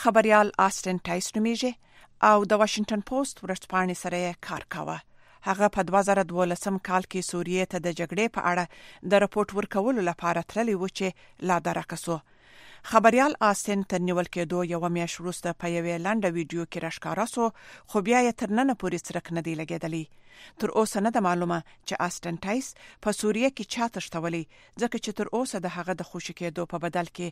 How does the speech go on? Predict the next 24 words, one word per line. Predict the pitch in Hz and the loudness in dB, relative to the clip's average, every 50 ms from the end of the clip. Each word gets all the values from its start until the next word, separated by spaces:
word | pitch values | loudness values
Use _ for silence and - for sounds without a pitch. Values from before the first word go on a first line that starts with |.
| - - - - - - | -10 -16 -20 -12 -6 -4
هیڅ | 277 269 - - - | -4 -4 -4 -6 -4
کومې | 208 185 175 170 - 180 | -2 -2 -2 0 0 0
ډلې | 170 170 170 165 - - - - - - - | 0 0 -2 -4 -6 -10 -18 -20 -14 -8 -6
کومه | 175 170 170 165 165 - - | -4 -2 -2 -4 -4 -6 -10
غوښتنه | 170 170 - - - 180 196 233 247 - _ _ 185 185 185 | -12 -12 -10 -6 -4 -4 -2 -2 -4 -6 _ _ -6 -4 -4
نه | 175 156 - | -4 -6 -8
ده | 139 - | -12 -12
کړې. | 160 160 160 160 - _ _ _ _ _ - - - - - - _ _ - 185 | -12 -12 -12 -12 -14 _ _ _ _ _ -20 -20 -20 -20 -20 -20 _ _ 0 4
د | 214 214 226 220 | 6 6 6 6
امریکا | 220 233 - - 285 302 | 4 2 0 0 0 -2
د | - - 196 | -2 -4 -8
استخباراتو | - - 180 - 175 180 175 185 202 - - - 175 | -6 -8 -6 -2 0 2 2 2 0 0 -2 -6 -4
ادارې | 170 185 175 175 185 202 202 175 | -2 0 0 0 0 -2 -2 -4
د | 185 - | -4 -4
خلکو | - 190 185 165 180 - | -4 -4 -4 -6 -8 -10
څخه | - - 175 165 175 | -10 -10 -8 -8 -6
غوښتي | 208 233 - - 202 170 | -8 -6 -6 -6 -4 -4
دي | 196 196 - | -4 -4 -4
چې | - 190 165 175 | -6 -6 -4 -4
د | 170 143 | -4 -4
دې | 170 170 - | -6 -6 -6
خبریال | - 165 151 170 170 170 175 175 175 170 156 160 | -6 -6 -6 -4 -4 -2 -2 -2 -2 -4 -4 -6
د | 170 160 - | -6 -4 -4
ځای | 170 170 | -6 -6